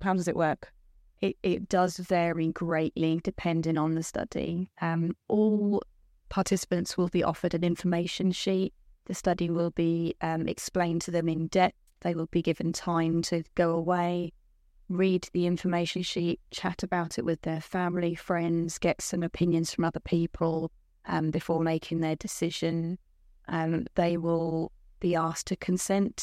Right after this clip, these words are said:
Speaker 2: to the, the study, which will be formal and written. Um, but the actual in-depth what, what it involves depends on the study. Some are observational, so we are literally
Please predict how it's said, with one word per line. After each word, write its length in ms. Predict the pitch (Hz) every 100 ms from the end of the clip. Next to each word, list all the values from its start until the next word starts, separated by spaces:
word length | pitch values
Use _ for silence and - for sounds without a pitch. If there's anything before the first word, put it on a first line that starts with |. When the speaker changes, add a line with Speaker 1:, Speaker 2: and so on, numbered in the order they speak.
| -
Speaker 2:
to 160 | - 196
the, 300 | 196 190 -
the 120 | 196
study, 420 | - 190 180 202
which 220 | 180 180
will 100 | 180
be 140 | 180 180
formal 480 | - 185 180 180 180
and 280 | 170 170
written. 640 | 180 180 - 190 190 185 185 - - - -
Um, 320 | 175 170 175
but 140 | - -
the 100 | 208
actual 560 | 208 - - 185 185 -
in-depth 580 | 196 180 180 175 - 185
what, 300 | 170 156 - _ _ - _
what 420 | - 190 175 -
it 80 | -
involves 580 | 170 165 165 151 156 160
depends 540 | - - 180 165 165
on 80 | 165
the 100 | 156
study. 360 | - - 156 160
Some 280 | - 247 220
are 100 | 220
observational, 800 | 185 - 185 190 196 220 233 277 - _ - -
so 140 | 202
we 80 | 180
are 140 | 180
literally 640 | 185 - - 180 180 175